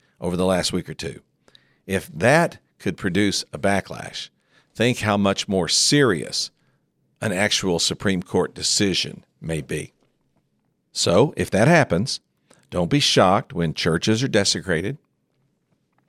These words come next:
priests and other leaders are physically attacked, worship services or conferences or conventions are interrupted,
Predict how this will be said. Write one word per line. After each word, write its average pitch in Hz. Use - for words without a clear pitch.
priests 113
and 90
other 98
leaders 110
are 113
physically 98
attacked, 101
worship 117
services 139
or 151
conferences 127
or 87
conventions 107
are 80
interrupted, 120